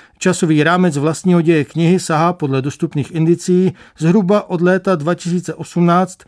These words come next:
do jara dva tisíce devatenáct. A namísto koronaviru zde společenské klima otravuje nespokojenost s menšinovou vládou Andreje Babiše, spoléhající na podporu komunistů. Politika a vůbec napjatá atmosféra v české společnosti,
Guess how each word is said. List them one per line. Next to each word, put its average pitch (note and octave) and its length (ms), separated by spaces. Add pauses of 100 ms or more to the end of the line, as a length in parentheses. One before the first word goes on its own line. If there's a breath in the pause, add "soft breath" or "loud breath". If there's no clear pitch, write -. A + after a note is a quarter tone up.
(200 loud breath)
do C#3+ 120
jara E3 260
dva C#3+ 200
tisíce D#3 440
devatenáct. D3+ 680 (420 soft breath)
A E3+ 140
namísto G#3+ 440
koronaviru F3+ 680
zde C3 180
společenské F3 640
klima F#3+ 420
otravuje F#3 480
nespokojenost F#3+ 800 (220 loud breath)
s - 120
menšinovou E3 520
vládou E3+ 420
Andreje D#3 320
Babiše, E3 500 (220 loud breath)
spoléhající D#3+ 800
na E3 100
podporu C#3+ 440
komunistů. C#3+ 640 (920 loud breath)
Politika A#3 560
a E3 240
vůbec F3+ 480
napjatá F3 460
atmosféra F3+ 640
v - 60
české E3+ 340
společnosti, E3+ 800